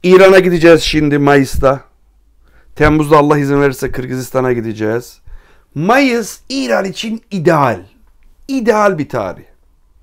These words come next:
Özbekistan için Ekim'i ideal tarih olarak görüyorum. Kırgızistan için Temmuz'u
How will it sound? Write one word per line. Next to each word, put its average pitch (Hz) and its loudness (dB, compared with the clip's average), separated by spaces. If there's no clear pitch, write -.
Özbekistan 226 2
için 254 -4
Ekim'i 208 0
ideal 160 2
tarih 120 -2
olarak 107 -4
görüyorum. 104 -6
Kırgızistan 220 -2
için 220 -4
Temmuz'u 175 -4